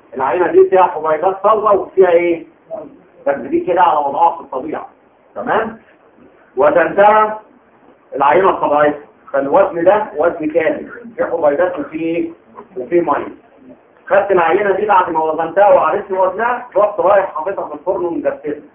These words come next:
طبعا التجفيف ده مش أي تجفيف، يعني مش هجيب بقى فرن البوتاجاز وأحط فيه العينة وأرميها. التجفيف بيتحط في درجة حرارة من كام لكام؟ مية وخمسة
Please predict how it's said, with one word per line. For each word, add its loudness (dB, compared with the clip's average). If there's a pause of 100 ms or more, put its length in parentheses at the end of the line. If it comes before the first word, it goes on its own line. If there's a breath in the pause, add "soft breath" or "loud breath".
(300)
طبعا 2
التجفيف -4
ده 4
مش -4
أي 2
تجفيف، -2
يعني -6
مش -10
هجيب -6
بقى 0
فرن -4
البوتاجاز -6
وأحط -6
فيه -6
العينة -2
وأرميها. -2 (680)
التجفيف 2 (800)
بيتحط 2
في -4
درجة 2
حرارة 4
من 0
كام 2
لكام؟ 2 (840)
مية 4
وخمسة 2